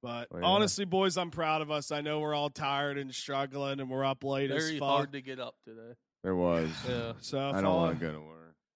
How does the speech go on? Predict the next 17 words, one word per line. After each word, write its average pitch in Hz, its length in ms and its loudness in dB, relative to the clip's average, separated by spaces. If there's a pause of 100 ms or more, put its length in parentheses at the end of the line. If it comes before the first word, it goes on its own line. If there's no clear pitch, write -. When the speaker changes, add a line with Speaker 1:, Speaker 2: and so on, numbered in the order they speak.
Speaker 1:
follow 165 240 2
me 175 100 4
on 165 160 8
Twitter 165 360 4
and 160 100 0
Instagram 151 520 -2
at 147 160 -2
Jerry 151 300 -4
Nixon 151 380 -8
Junior. 147 580 -4 (320)
And, 143 400 -4 (260)
um, 151 440 -2 (160)
yeah, 151 340 2
just - 300 -8 (280)
don't 123 220 -10
forget, 135 400 -6
man, 110 320 -8